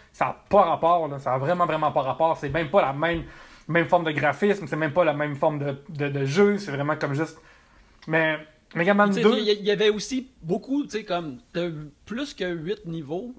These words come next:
Speaker 2: avec des trames sonores toutes séparées,
Speaker 1: Hmm.
Speaker 2: toutes différentes, avec de, un certain caractère, qui sont toutes mémorables, qui sont toutes vraiment bonnes. Euh,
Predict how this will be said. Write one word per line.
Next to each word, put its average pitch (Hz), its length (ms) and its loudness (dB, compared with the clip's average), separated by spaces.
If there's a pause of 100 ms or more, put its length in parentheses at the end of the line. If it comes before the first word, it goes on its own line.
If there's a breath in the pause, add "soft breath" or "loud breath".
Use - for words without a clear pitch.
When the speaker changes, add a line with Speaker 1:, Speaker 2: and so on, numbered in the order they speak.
Speaker 2:
avec 151 520 -6
des 156 140 -8
trames 190 280 -4
sonores 175 420 -4
toutes 254 160 -6
séparées, 135 520 -6
Speaker 1:
Hmm. 175 260 0
Speaker 2:
toutes 220 140 -2
différentes, 175 600 -4
avec 143 440 -8
de, 143 80 -8
un 139 440 -4
certain 147 260 -12
caractère, 160 460 -4
qui - 60 -18
sont 139 140 -12
toutes 226 180 -8
mémorables, 151 520 -6
qui - 60 -18
sont 147 80 -10
toutes 220 120 -10
vraiment 131 280 -8
bonnes. 139 200 -8 (440 loud breath)
Euh, 165 340 -4